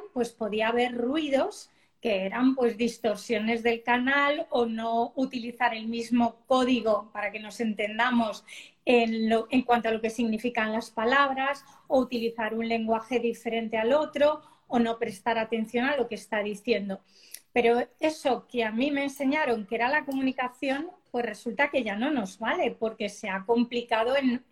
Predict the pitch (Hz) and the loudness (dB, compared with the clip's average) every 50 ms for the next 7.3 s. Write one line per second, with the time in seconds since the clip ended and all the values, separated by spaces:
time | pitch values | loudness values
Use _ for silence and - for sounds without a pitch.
0 | 247 - _ - 202 - - - 233 208 196 196 202 214 220 233 233 247 240 220 | -14 -10 _ -10 -10 -10 -8 -6 -6 -6 -4 -4 -4 -2 0 4 4 4 4 4
1 | 226 277 339 349 - - 214 202 196 196 196 190 - 196 202 - - - 190 185 | 2 0 0 0 0 0 0 2 2 0 -2 -2 -4 -6 -6 -6 -6 -8 -8 -8
2 | - - - - - - - - - - - _ - 247 262 240 233 - - 285 | -8 -12 -18 -18 -18 -20 -20 -20 -20 -20 -20 _ 6 6 6 6 6 4 4 4
3 | 262 240 202 - - _ - 262 262 254 - - - 254 254 233 - 240 220 214 | 4 4 2 -2 -10 _ 0 0 0 0 0 -2 -2 0 0 0 0 -2 0 2
4 | 220 226 247 277 339 392 392 - 320 285 339 349 294 294 285 285 302 311 302 262 | 2 2 2 2 0 -2 -2 0 0 0 0 2 0 0 2 2 0 0 0 0
5 | 240 240 240 269 320 339 285 - - _ _ _ _ _ - 320 349 330 285 262 | 0 2 2 0 0 -2 -4 -6 -10 _ _ _ _ _ 0 2 2 4 4 4
6 | 247 233 226 226 - - - 269 247 240 233 233 - _ _ - 240 226 233 240 | 2 2 0 -2 -4 -2 0 4 4 4 4 2 -4 _ _ 0 2 4 4 4
7 | 247 226 220 202 196 196 | 4 2 0 -4 -8 -10